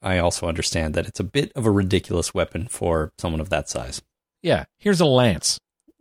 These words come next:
Speaker 2: Good luck.
Speaker 1: Yeah, here's a two-handed broadsword. Can you lift this? <laughs>
Speaker 2: Yeah. <laughs> Yeah, you want a claymore? Here's a claymore.
Speaker 1: Exactly.
Speaker 2: It weighs twice as much as she does.
Speaker 1: Well, you know, I mean, she's gotta build up her muscles somehow.
Speaker 2: Yeah,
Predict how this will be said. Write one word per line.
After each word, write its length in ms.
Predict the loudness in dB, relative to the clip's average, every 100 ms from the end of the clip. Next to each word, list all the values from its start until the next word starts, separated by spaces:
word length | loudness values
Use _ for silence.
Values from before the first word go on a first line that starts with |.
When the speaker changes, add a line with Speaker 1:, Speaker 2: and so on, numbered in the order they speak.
| -18 0
Speaker 2:
Good 160 | 4
luck. 320 | 6 4 0 _ _ -2
Speaker 1:
Yeah, 260 | 0 4
here's 180 | 4 4
a 60 | 2
two-handed 500 | 4 4 6 2 4
broadsword. 720 | 4 4 2 0 0 -2 -2
Can 140 | 2
you 100 | 6
lift 240 | 6 4 2
this? 320 | 2 2 -4 -4
<laughs> 140 | -4 2
Speaker 2:
Yeah. 280 | 2 2 0
<laughs> 360 | 0 4 2 2 -6 -12 _ -14 -10 -6 -6 -2
Yeah, 100 | 0
you 120 | 2
want 120 | 2
a 40 | 4
claymore? 440 | 4 4 4 2
Here's 260 | 2 2 2
a 60 |
claymore. 500 | 2 2 2 2 -2 -4
Speaker 1:
Exactly. 580 | 2 6 6 4 -2 -8 _ -12 -10
Speaker 2:
It 100 | -8
weighs 500 | -8 2 4 4 4
twice 280 | 2 2
as 120 | 0 2
much 200 | 2 0
as 120 | -2
she 200 | 0 0
does. 260 | -2 -6 -16 -20 -20 -20 _
Speaker 1:
Well, 280 | 2 4 6
you 80 | 4
know, 280 | 4 2 -2 _ _ -6
I 120 | 2
mean, 420 | 4 4 2 -2 _
she's 200 | -6 0
gotta 160 | 2
build 180 | 6 6
up 120 | 6
her 60 | 6
muscles 300 | 4 4 2
somehow. 440 | 2 2 2 -2 -4 _ _ -20 -20 _
Speaker 2:
Yeah, 200 | -4 -4